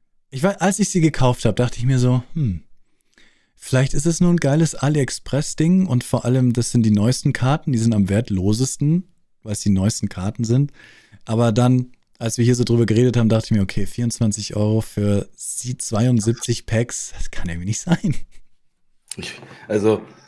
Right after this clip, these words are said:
Speaker 2: wenn, wenn, wenn das was Gutes ist, dann Halleluja.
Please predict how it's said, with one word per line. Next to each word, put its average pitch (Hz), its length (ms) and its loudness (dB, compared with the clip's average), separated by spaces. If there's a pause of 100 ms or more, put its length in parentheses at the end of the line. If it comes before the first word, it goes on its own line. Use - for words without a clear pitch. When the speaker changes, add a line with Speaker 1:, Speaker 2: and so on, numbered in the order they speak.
(540)
Speaker 2:
wenn, 110 220 4
wenn, 110 320 4
wenn 110 200 2
das 117 220 2
was 117 180 2
Gutes 117 360 0
ist, 104 240 -6
dann 92 500 -4 (380)
Halleluja. 82 600 -10